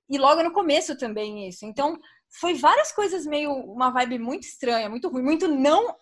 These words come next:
a projeção que eu tinha feito, sabe? Eu tinha feito a projeção das minhas férias de novo, e não foi nada daquilo.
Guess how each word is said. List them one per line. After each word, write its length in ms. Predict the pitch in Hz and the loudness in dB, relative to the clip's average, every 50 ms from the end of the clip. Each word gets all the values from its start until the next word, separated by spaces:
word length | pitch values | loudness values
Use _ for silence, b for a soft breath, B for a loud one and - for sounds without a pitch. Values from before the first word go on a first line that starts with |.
| _ _ _ _ | _ _ _ _
a 120 | - 254 | 2 2
projeção 480 | - 269 302 302 294 262 277 - 277 294 | 2 2 0 0 0 0 0 -2 -2 -2
que 80 | 294 | -4
eu 40 | 302 | -6
tinha 220 | 277 - 302 240 220 | -6 -4 -4 -4 -4
feito, 480 | - - 254 240 202 175 180 - 190 | -4 -4 -4 -4 -4 -6 -10 -18 -16
sabe? 220 | - - 190 190 202 | -12 -10 -10 -10 -8
Eu 20 | |
tinha 120 | - 330 | -8 -8
feito 160 | 339 - 427 453 | -8 -8 -8 -6
a 40 | |
projeção 320 | - 427 403 392 - 392 415 | -4 -4 -4 -4 -4 -4 -6
das 100 | 427 370 | -6 -4
minhas 200 | 440 453 - - | -6 -6 -6 -2
férias 240 | - 320 311 349 302 | -2 -2 -2 -2 -4
de 60 | 339 | -6
novo, 340 | 381 262 214 202 190 180 185 | -6 -6 -6 -6 -8 -10 -10
e 40 | 202 | -12
não 100 | 240 247 | -12 -8
foi 160 | - 294 285 | -8 -6 -4
nada 240 | 247 233 233 208 214 | -2 -2 -4 -4 -6
daquilo. 480 | 196 202 - - 175 175 202 240 262 | -10 -12 -14 -14 -14 -14 -14 -14 -14